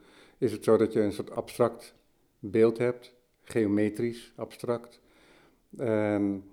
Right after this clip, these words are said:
dat als je dan op het beeld toeloopt, dat je dan ziet dat die onverbiddelijke geometrische vorm, dat die, eh,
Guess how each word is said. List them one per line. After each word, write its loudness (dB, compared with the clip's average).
dat -4
als -2
je -10
dan 0
op 0
het -10
beeld 4
toeloopt, 4
dat -2
je -2
dan 0
ziet -8
dat -6
die -8
onverbiddelijke 4
geometrische 2
vorm, 0
dat 0
die, -2
eh, -14